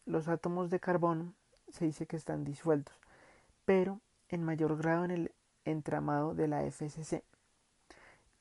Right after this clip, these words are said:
Esta diferencia entre la solubilidad de una a otra, eh, se da de manera sólida en el carbono, en austenita y ferrita,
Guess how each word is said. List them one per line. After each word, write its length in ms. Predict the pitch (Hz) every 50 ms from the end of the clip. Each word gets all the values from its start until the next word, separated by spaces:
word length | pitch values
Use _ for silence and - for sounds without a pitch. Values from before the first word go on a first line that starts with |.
| _ _ -
Esta 300 | 180 185 175 - - 202
diferencia 480 | 208 208 196 - 196 185 180 170 180
entre 220 | 170 165 175 170 165
la 100 | 165 156
solubilidad 500 | - 160 151 151 147 147 147 147 147 - - - - -
de 80 | 143
una 360 | 139 139 151 156 165 170 175 180
a 80 | 175
otra, 360 | 160 151 147 - - 175 180 - - - - - - - - _ _ _ _ -
eh, 460 | 156 156 156 147 147 143 143 139 139 - - - _ - - - - - - -
se 180 | - - 165
da 120 | 151 147 147
de 80 | 147
manera 320 | 151 156 156 156 147 147 147
sólida 320 | - 160 151 151 151 151
en 100 | 147 151
el 80 | 156 151
carbono, 460 | - - 160 147 151 156 156 160 -
en 140 | - 160 156
austenita 680 | 151 147 143 - - 151 147 151 156 147 - 147 - - _ _ _ _
y 140 | 175 185 180
ferrita, 600 | - - 156 - - 139 135 - - - -